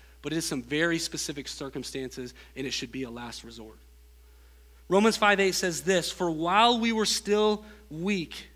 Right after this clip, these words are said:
at the right time, Christ died for the ungodly. For one who is, for one will scarcely die for a righteous person, though perhaps for a good person,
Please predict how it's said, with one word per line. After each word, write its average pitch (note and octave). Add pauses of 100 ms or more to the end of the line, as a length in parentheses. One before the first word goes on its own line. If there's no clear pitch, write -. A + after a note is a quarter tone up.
(440)
at D#3+
the D#3+
right F3
time, E3+
Christ E3 (200)
died E3
for -
the C#3
ungodly. A#2 (580)
For E3
one G3
who G3+
is, -
for E3
one G3+
will F#3
scarcely G#3+
die F3+
for E3+
a D3+
righteous D#3+
person, E3+ (640)
though E3+
perhaps F3
for D3+
a -
good D#3+
person, C#3